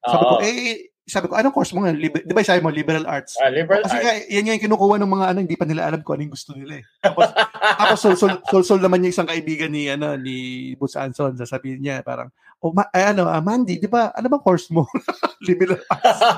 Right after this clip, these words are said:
Speaker 2: <laughs>
Speaker 1: Ah. <laughs> So, galing na. Tama ka. Gusto ko yung eksena na
Speaker 2: Oo.
Speaker 1: yun.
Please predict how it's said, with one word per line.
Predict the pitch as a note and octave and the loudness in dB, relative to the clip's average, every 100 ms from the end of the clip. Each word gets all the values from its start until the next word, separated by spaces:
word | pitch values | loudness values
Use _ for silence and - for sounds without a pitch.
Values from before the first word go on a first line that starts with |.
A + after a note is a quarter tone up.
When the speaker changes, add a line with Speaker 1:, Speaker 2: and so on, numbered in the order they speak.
| G3+ E3+ | 6 4
Speaker 2:
<laughs> | G3+ E3+ | 2 2
Speaker 1:
Ah. | F3 E3+ F3 F#3 G#3 A3 G#3+ F#3 F#3+ | 4 6 6 6 6 6 6 4 2
<laughs> | - - - - - - - F#4+ - F#3+ F3+ - | 0 -8 -10 -8 -6 -6 -8 -12 -10 -10 -12 -14
So, | - E3+ E3+ | -2 2 4
galing | F#3 G#3+ F#3+ | 4 2 2
na. | D3+ C3+ | -2 0
Tama | F#3 G3 | 4 4
ka. | D#3 B2+ - F3+ F#3 | 4 0 -4 -12 -10
Gusto | F3 F3+ | -10 -6
ko | |
yung | E3+ | -6
eksena | D#3 D3 C3+ | -6 -6 -4
na | |
Speaker 2:
Oo. | G2+ | -2
Speaker 1:
yun. | F#2+ | -2